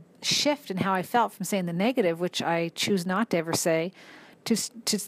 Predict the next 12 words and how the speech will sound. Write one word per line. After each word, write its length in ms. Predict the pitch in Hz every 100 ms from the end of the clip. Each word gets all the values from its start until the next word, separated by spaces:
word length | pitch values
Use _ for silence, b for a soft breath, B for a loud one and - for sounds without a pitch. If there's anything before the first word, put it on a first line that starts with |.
| _ -
to 140 | 214
speaking 320 | - 254 240
about 180 | 226 208
the 60 | 196
positive, 500 | - 262 330 208 170
where 220 | 185 180
it 100 | 170
makes 240 | 196 -
you 60 | 233
feel 720 | - - 247 302 208 170 196 -
even 280 | 202 202
better. 380 | 196 247 233 165